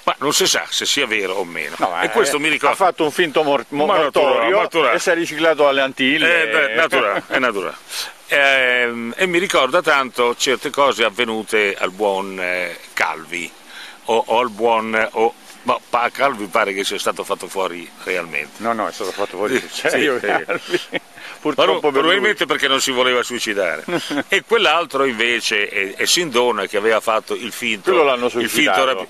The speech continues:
Speaker 1: il finto
Speaker 2: L'hanno
Speaker 1: rapimento.
Speaker 2: suicidato.
Speaker 1: Sì, per non, per, per non farsi suicidare, no? Ha fatto il, il finto. Allora, leggiamo due definizioni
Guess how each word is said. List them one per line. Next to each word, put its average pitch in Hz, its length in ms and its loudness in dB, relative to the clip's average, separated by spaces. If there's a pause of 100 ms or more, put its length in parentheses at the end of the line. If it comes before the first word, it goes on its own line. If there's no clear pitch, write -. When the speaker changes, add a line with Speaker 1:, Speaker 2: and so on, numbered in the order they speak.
(160)
Speaker 1:
il 165 120 -6
finto 156 460 0
Speaker 2:
L'hanno 120 140 0
Speaker 1:
rapimento. 151 360 0
Speaker 2:
suicidato. 123 460 0
Speaker 1:
Sì, 151 80 -2
per 196 180 0
non, 214 340 2
per, 175 300 0
per 170 140 2
non 175 100 -2
farsi 165 320 0
suicidare, 123 640 0
no? 147 120 0
Ha 123 60 0
fatto 143 260 -2
il, 127 120 -4
il 143 180 -4
finto. 110 560 -2 (400)
Allora, 160 340 2 (340)
leggiamo 160 500 0
due 165 240 2
definizioni 117 960 -2